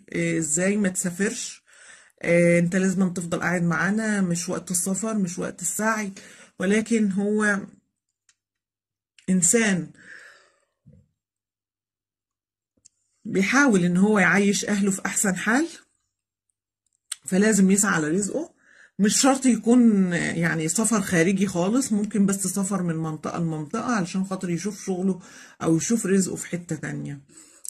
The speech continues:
بعيدة عنكم شوية. تمام؟ آه، وإن شاء الله ربنا هيرزقه وهيوسع عليه، وخليكم عارفين إن هيكون في تحسن كبير في المادة لأصحاب برج القوس إن شاء الله،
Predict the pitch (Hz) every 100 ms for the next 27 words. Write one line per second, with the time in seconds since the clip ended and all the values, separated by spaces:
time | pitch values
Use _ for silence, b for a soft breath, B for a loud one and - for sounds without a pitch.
0 | - 175 170 226 180 147 156 165 165 139
1 | - - - 143 b b b b _ 180
2 | 180 226 269 247 B B _ - 180 180
3 | 180 180 180 180 180 180 190 190 214 -
4 | 185 185 185 170 196 185 165 151 196 185
5 | 170 160 190 - 131 135 156 202 196 160
6 | 170 175 165 160 - 190 185 165 147 190
7 | 190 190 - 190 - 175 175 160 175 185
8 | 165 156 151 160 165 143 170 170 B B
9 | B B - 175 175 170 - 180 170 156
10 | 165 160 156 - 170 - - 147 - 170
11 | - 165 160 190 262